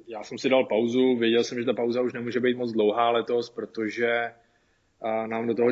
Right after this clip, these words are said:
Challenge Toura trošičku změnila celý program. Začínáme vlastně na konci ledna a s mojí kategorií na European Tour já vlastně pořád musím být trošičku ve střehu,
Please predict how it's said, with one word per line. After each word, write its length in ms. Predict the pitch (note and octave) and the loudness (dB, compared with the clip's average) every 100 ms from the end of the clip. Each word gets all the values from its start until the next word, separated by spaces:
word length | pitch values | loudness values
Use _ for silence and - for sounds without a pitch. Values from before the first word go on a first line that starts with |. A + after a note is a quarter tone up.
| - | 0
Challenge 260 | A2+ A2 | -2 -4
Toura 220 | B2+ A#2+ | -2 0
trošičku 440 | A#2 A2 A2+ - B2 | 0 -2 -4 -4 -2
změnila 420 | A#2 A2+ A#2 A2+ | 0 -2 -2 -2
celý 240 | A#2+ A#2 | 0 0
program. 540 | A#2 A2+ A2+ A2 A#2 A#2+ _ _ _ - | 2 2 2 2 -2 -10 _ _ _ -6
Začínáme 460 | A2+ - A2+ A2+ | -4 -2 -4 -2
vlastně 280 | A#2 A2 A#2+ | -2 -4 -4
na 100 | A#2 | -6
konci 280 | A2+ A2+ B2+ | -4 -2 0
ledna 440 | A#2+ G#2+ A2+ A#2 A#2 | 0 0 -2 -2 -2
a 200 | A#2 A2 | -4 -6
s 60 | |
mojí 200 | A#2 A#2 | -6 -4
kategorií 460 | A#2 G#2+ A2 A#2 A#2+ | -4 -2 -2 -2 -2
na 80 | A2+ | -2
European 460 | A2+ A2 A#2 A2+ | -2 -2 -2 -4
Tour 220 | A2+ A2+ | -4 0
já 160 | A2+ A2 | 2 2
vlastně 480 | A2 G#2+ A#2+ A#2 A2+ | 0 -4 -2 -2 -2
pořád 320 | A#2 A#2 A2+ | -4 -2 -2
musím 320 | A2+ A2+ B2 A#2 | -2 -8 -14 -6
být 160 | A#2+ - | -6 -4
trošičku 420 | A2+ A#2 - B2 | -8 -10 -6 -2
ve 100 | A2+ | -2
střehu, 520 | - B2 A2+ A#2 A2+ | -2 -2 0 0 -2